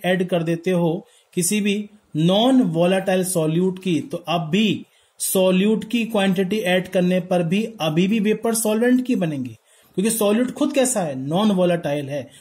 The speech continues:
तो अब आप इसको वेपर प्रेशर ना करके क्या बोलेंगे, पीएस बोलेंगे। और राउल्ट लॉ के सेकंड केस में आपने पढ़ लिया था कि जो पीए होता है that is equal to पीएस। तो उसी रिलेशंस को मैंने यहां अप्लाई किया।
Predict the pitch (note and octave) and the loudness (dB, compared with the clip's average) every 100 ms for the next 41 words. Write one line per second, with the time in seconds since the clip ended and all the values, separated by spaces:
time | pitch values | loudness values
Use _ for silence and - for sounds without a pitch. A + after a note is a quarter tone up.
0 | _ F3 G3 G#3+ G#3+ - G#3+ G#3+ G#3+ F3 | _ -6 -2 -2 -4 -4 -2 -2 0 2
1 | F#3 G3 F#3+ F#3 F#3 F#3 F#3 G3 F3 E3+ | 2 2 0 0 0 0 0 -2 -4 -2
2 | F#3 E3+ D#3 D3+ D3+ C#3 C3+ A#2+ A#2 A2 | 0 0 -2 -4 -6 -6 -6 -6 -12 -18
3 | A2 _ _ _ - - - G#3+ A#3 A3 | -20 _ _ _ -20 -20 -6 -2 2 2
4 | A3+ D4+ D4 B3 A#3+ B3+ B3+ G#3+ G#3 G#3+ | 4 2 4 2 4 2 2 0 0 -2
5 | G3+ G3+ G3 G#3 G3 F#3 F#3 F#3+ F3+ D#3 | 0 0 0 -2 0 0 0 0 0 0
6 | C#3+ - F3+ G#3 A3 A3 A3+ - A3+ A3+ | -2 -4 -6 -4 -2 -2 -2 -2 -2 0
7 | F#3+ E3+ D#3+ D3+ C#3 C3+ F#3+ G3+ - _ | 2 2 0 -6 -8 -8 -10 -12 -20 _
8 | C3 E3 E3+ G#3+ A3 F3+ E3+ G3 G3 G3 | -2 -2 0 -2 -2 -4 -4 -2 -2 -2
9 | A#3 C4+ B3 - - - - _ _ _ | -2 0 0 0 -4 -4 -8 _ _ _
10 | - B3 B3+ B3 D4+ C4 G#3+ A3+ A3+ C4 | -6 0 2 2 2 4 2 2 0 -2
11 | C4+ B3+ A#3 A3+ G#3 G#3 F3 D#3+ D#3+ D#3+ | 0 0 2 2 2 0 0 0 0 -4
12 | F3 | -6